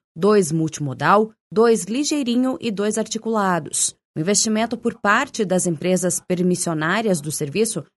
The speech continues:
é de nove milhões e quinhentos mil reais. Com as novas aquisições, a comec, a Coordenação da Região Metropolitana de Curitiba, responsável por gerenciar o transporte urbano nas cidades vizinhas à capital,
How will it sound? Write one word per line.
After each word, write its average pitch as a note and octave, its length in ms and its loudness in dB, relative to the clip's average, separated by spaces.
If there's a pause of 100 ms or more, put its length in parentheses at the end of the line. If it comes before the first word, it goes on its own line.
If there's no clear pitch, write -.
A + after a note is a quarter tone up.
(180)
é A3+ 80 0
de A#3 100 2
nove A#3+ 340 0
milhões A3 360 0
e A#3+ 40 -4
quinhentos A3 360 -4
mil G#3+ 140 0
reais. F#3+ 600 0 (360)
Com D3+ 140 0
as E3+ 140 2
novas D#3+ 320 0
aquisições, F#3+ 760 -2 (180)
a - 100 -8
comec, G#3 580 0
a C3+ 60 -4
Coordenação D#3 720 -2
da F3 80 0
Região D3+ 240 0
Metropolitana D3 580 -4
de C#3 100 -6
Curitiba, C#3 560 -2 (280)
responsável A3+ 720 2
por A3+ 220 -2
gerenciar G#3+ 800 0
o D#3 60 -2
transporte D#3+ 640 -4
urbano F#3+ 540 0
nas D3+ 180 0
cidades D3 500 -2
vizinhas D3 460 -2
à D#3+ 60 -4
capital, G#3 520 2